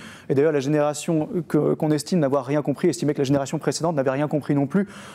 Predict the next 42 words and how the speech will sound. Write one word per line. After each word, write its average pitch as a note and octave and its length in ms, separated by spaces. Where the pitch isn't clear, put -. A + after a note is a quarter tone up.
qu'on C#3+ 140
se C3+ 140
renvoie C#3 340
la C#3 80
balle. F3+ 240
Euh, E3 480
en E3+ 160
tout D#3 140
cas, F#3 240
ce - 100
qui D3+ 220
est C#3+ 200
bien, E3+ 600
c'est E3 240
si, F3+ 420
euh, D3 240
nos B2+ 160
pasteurs, D3 540
nos B2+ 100
évêques, A#2+ 420
nos B2+ 100
supérieurs, C3+ 520
et D3 80
je B2 80
crois D#3+ 160
que - 80
d'une C3+ 140
manière C#3 220
générale C3+ 300
c'est C3+ 160
le B2+ 140
cas, E3+ 320
accueillent F3+ 400
les C3+ 180
initiatives C#3 500
qui D3+ 140
vont C3+ 100
dans C3 80
le B2+ 60
sens C#3+ 240
de C#3 60
l'évangélisation. C3 640